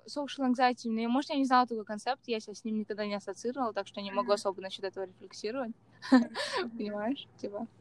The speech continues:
Speaker 1: я просто потом уже начала это осознавать, из-за этого я как-то помню, а вот до этого, типа, не отдава-, ну, как-то мне было пофиг, даже если я,
Speaker 2: <laughs>
Speaker 1: типа, видимо, I don't
Speaker 2: А.
Speaker 1: know, I guess.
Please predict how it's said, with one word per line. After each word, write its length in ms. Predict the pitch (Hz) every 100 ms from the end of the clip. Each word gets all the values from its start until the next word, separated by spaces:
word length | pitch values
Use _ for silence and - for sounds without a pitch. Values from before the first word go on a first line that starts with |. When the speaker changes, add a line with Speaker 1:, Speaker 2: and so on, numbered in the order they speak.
| - - - -
Speaker 1:
я 100 | 247
просто 240 | 220 -
потом 260 | 320 311 330
уже 140 | 294
начала 260 | 262 254 226
это 120 | 220
осознавать, 540 | 208 208 196 214 269
из-за 140 | 214 196
этого 240 | 190 190
я 100 | 185
как-то 240 | - - -
помню, 320 | 196 254 233
а 40 | 202
вот 100 | -
до 120 | 220 247
этого, 220 | 254 208
типа, 220 | - -
не 140 | 196 202
отдава-, 340 | 190 202 196
ну, 100 | 233
как-то 240 | 254 262 233
мне 140 | 202
было 160 | 180 185
пофиг, 340 | - 254 247
даже 240 | 214 196 185
если 280 | - - -
я, 140 | - -
Speaker 2:
<laughs> 720 | 269 254 240 - - - -
Speaker 1:
типа, 260 | - 208 247
видимо, 400 | 262 247 240 214
I 160 | 220
don't 180 | 226 220
Speaker 2:
А. 0 |
Speaker 1:
know, 220 | 196 202 190
I 40 |
guess. 320 | 185 180 -